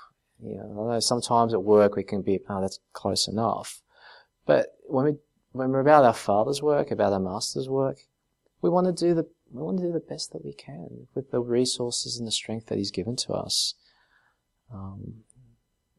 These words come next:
yeah, let's begin to really listen and obey His voice as He speaks to us through His Word, or as we pray, or as we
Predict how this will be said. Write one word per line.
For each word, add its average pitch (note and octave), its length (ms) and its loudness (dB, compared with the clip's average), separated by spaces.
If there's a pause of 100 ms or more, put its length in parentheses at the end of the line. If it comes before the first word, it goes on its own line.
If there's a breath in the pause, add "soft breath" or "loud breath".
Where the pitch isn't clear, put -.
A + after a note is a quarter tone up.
yeah, C#3 240 -6
let's C#3+ 220 0
begin C3+ 440 2
to C3+ 140 -2
really A#2 240 2
listen A2 720 -2 (100)
and A2 80 -8
obey G2+ 520 0 (200)
His G#2 140 -10
voice G#2+ 640 -6
as G#2 120 -8
He G2+ 60 -6
speaks - 460 -2
to A2 60 -6
us - 200 -4
through G2+ 200 -6
His F#2+ 120 -10
Word, F#2+ 460 -6 (460)
or A2+ 260 -10
as F#2+ 160 -8
we F#2+ 80 -10
pray, G#2 360 -6
or A2+ 120 -2
as F2+ 140 -4
we F#2 240 -6